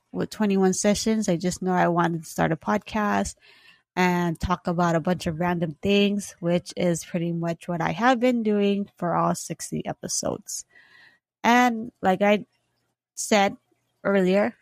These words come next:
I do thank each and every one of you that has listened to all sixty episodes or listened to some of the episodes, that's followed, that comments, feedback, all of that stuff,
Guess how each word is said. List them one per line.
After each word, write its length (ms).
I 80
do 220
thank 400
each 200
and 80
every 160
one 220
of 140
you 160
that 240
has 240
listened 520
to 260
all 200
sixty 380
episodes 580
or 220
listened 380
to 100
some 200
of 120
the 60
episodes, 680
that's 360
followed, 520
that 200
comments, 640
feedback, 640
all 180
of 60
that 220
stuff, 340